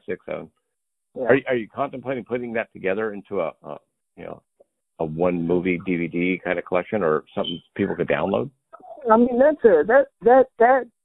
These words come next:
Speaker 2: definitely could be a possibility. And as you said, it, I, you know, we wanted to make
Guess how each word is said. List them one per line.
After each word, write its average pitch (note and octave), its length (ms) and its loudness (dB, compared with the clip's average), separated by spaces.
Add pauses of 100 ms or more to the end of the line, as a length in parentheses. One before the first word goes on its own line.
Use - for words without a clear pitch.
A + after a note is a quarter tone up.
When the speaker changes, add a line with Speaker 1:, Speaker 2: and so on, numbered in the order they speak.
(120)
Speaker 2:
definitely G#3+ 520 -4
could G#3+ 160 0
be G3 120 -4
a F3 60 -2
possibility. E3 760 -4
And C3+ 80 -16
as D3 180 -12
you B2+ 100 -18 (120)
said, D3+ 160 -4
it, C#3+ 420 -8
I, E3 160 -12
you E3 100 -10
know, C#3+ 200 -6
we E3 160 -4
wanted G3 240 -2
to D3+ 100 -4
make E3 200 -6